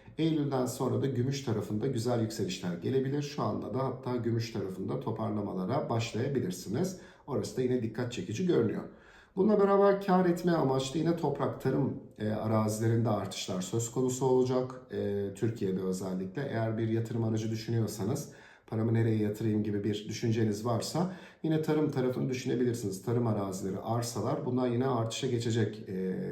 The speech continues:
alanlar. E, elektrikli araçlar yine Türkiye'de artışa geçecek.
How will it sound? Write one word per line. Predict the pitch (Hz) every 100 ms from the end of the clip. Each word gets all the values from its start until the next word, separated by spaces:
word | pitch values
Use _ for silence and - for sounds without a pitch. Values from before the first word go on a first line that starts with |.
| 92 -
alanlar. | 110 101 92 107 - - - - - - - _
E, | -
elektrikli | 113 113 135 151 - 180 175 175
araçlar | 120 101 - 143 180 -
yine | 127 131
Türkiye'de | 131 117 120 117
artışa | 135 117 113 -
geçecek. | 113 98 90 104 180 -